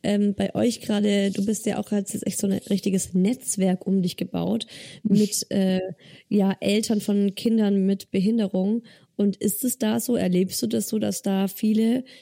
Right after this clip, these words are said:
tatsächlich gar nicht mehr in der Lage sind, äh, einer Erwerbs-, einer, einer Erwerbstätigkeit nachzugehen?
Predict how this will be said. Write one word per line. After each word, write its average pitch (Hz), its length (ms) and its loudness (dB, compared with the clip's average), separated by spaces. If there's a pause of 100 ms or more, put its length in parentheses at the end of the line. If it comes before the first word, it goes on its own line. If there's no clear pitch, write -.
tatsächlich 214 540 -2
gar 196 180 0
nicht 208 160 -2
mehr 190 260 2
in 196 140 0
der 180 100 2
Lage 190 300 0
sind, 190 480 -2
äh, 175 380 0 (220)
einer 180 320 2
Erwerbs-, 160 600 -2
einer, 175 420 2
einer 214 400 0 (120)
Erwerbstätigkeit 196 1600 -2
nachzugehen? 165 800 -2